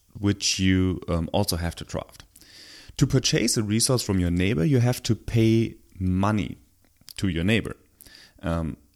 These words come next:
and in general, these resources are not consumed. That means you do not have to pick them over and over again, but you need to build a certain amount of them in the beginning of the game.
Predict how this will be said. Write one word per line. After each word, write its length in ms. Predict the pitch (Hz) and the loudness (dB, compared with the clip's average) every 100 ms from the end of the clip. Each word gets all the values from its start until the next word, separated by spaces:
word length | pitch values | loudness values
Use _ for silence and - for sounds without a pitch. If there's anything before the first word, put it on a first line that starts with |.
| _ _ - | _ _ -2
and 240 | 98 95 | 0 0
in 100 | 92 | 0
general, 280 | 110 143 131 | 2 2 2
these 260 | 113 110 120 | 0 -2 -2
resources 340 | 117 110 98 | -2 -2 -2
are 80 | 95 | -2
not 200 | 95 98 | -2 -4
consumed. 680 | - 87 87 110 147 160 123 | -6 -4 0 2 2 0 -2
That 140 | 107 | -2
means 300 | 101 110 110 | 2 2 2
you 60 | 98 | 0
do 120 | 104 | 0
not 180 | 104 92 | 0 0
have 200 | 107 - | -4 -4
to 80 | 98 | -2
pick 240 | 117 - | -2 0
them 160 | 92 - | -2 0
over 200 | 104 98 | 0 0
and 140 | 85 - | -2 -2
over 200 | 90 80 | -2 -2
again, 480 | - - 120 147 156 - - - | -4 -2 -2 0 -4 -10 -20 -4
but 220 | 98 101 | -2 0
you 80 | 104 | 0
need 220 | 101 117 - | 0 0 0
to 100 | 95 | 0
build 320 | 104 120 - | 2 2 0
a 80 | - | -4
certain 360 | - 101 95 | 0 0 2
amount 340 | 87 90 113 135 | 2 2 2 2
of 160 | 120 | 2
them 220 | 117 120 - | 2 2 2
in 120 | 98 | 2
the 80 | 98 | 4
beginning 320 | 90 101 95 | 4 4 2
of 100 | 73 | 0
the 80 | 78 | -4
game. 260 | - 55 | -4 -4